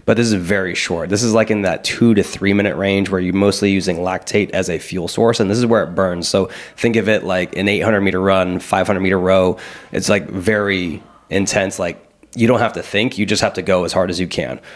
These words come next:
for that duration. And then you have the aerobic system, or also known as the cardiovascular respiratory endurance system.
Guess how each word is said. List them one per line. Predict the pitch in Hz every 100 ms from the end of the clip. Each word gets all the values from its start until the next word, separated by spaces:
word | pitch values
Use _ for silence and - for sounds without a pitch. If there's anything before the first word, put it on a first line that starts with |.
| -
for | -
that | 98 73
duration. | 95 87 82 - 95 98 - -
And | 117 113
then | 117
you | 113 104
have | 107 98 98 82
the | 101
aerobic | 95 110 104 -
system, | 98 - 98 95
or | 101
also | 95 90 104
known | 98 98 95
as | 78 90
the | 92
cardiovascular | - 104 101 98 92 90 - 95 95 80
respiratory | 98 98 90 101 95
endurance | 85 87 98 90
system. | - - 92 95